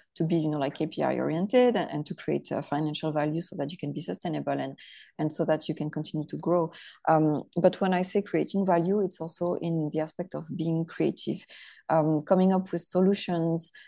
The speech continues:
uh, and I would say products,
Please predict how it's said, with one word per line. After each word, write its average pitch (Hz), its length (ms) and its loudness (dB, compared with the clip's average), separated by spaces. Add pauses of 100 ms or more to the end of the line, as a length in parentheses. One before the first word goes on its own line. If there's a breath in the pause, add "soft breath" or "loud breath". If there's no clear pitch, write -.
(100)
uh, 151 360 4 (200)
and 165 280 2 (880)
I 165 80 4
would 160 120 2
say 180 200 2
products, - 800 4